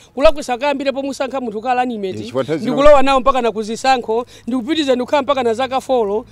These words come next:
Speaker 1: ndikutha ndakana kuti walakwitsa.
Speaker 2: Nthawi zina, nthawi zina nkhale mkazi umamzindikira ali mnyumba kuti
Speaker 1: Ndiye
Speaker 2: a-,
Speaker 1: mpaka
Speaker 2: na-,
Speaker 1: walakwitsa ndiweyo.
Speaker 2: eh?
Speaker 1: Chifukwa, chifukwa cha zibambo ena chosazindikira amata, umaziona ngati ndani? Akanakhala mkazi wonyasa ukanamukwatira.
Speaker 2: Mm.
Speaker 1: Eh, unasankha saizi yako.
Speaker 2: Mhm.
Speaker 1: Ndipo nasankha sokongola koposa, kuposa.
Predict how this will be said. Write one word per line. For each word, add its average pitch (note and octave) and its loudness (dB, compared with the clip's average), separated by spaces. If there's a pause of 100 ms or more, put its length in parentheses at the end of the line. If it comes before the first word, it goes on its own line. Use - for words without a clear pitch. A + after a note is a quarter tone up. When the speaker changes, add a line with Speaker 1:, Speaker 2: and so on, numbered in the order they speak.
(160)
Speaker 1:
ndikutha B3+ -4
ndakana C4+ 2
kuti C#4 -4
walakwitsa. F#3+ 2
Speaker 2:
Nthawi C#3 0
zina, D3 -6
nthawi C#3 -6
zina C3+ -8
nkhale C3 -6
mkazi A#2 -6
umamzindikira A#2 -8
ali B2 -4
mnyumba A#2+ -6
kuti B2 -8
Speaker 1:
Ndiye C4 2
Speaker 2:
a-, C#4 2
Speaker 1:
mpaka C#4 4
Speaker 2:
na-, A#3 2
Speaker 1:
walakwitsa B3 0
ndiweyo. G3 -6
Speaker 2:
eh? C#3+ -4 (100)
Speaker 1:
Chifukwa, C#4 -2
chifukwa A#3+ -6
cha B3+ -2
zibambo G#3 -4
ena A#3+ -2
chosazindikira G#3 -8
amata, A3+ -8
umaziona C#4 -8
ngati G#3+ -12
ndani? A#3 -8 (200)
Akanakhala D4+ 0
mkazi C#4 -4
wonyasa C#4 -4
ukanamukwatira. G#3+ -4 (160)
Speaker 2:
Mm. A#2+ -6 (140)
Speaker 1:
Eh, G#3+ -6
unasankha C#4 0
saizi A#3 -6
yako. G3 -6 (300)
Speaker 2:
Mhm. - -10
Speaker 1:
Ndipo D#4 0
nasankha C#4+ 0
sokongola C4 -2
koposa, D4+ -2
kuposa. A3+ -10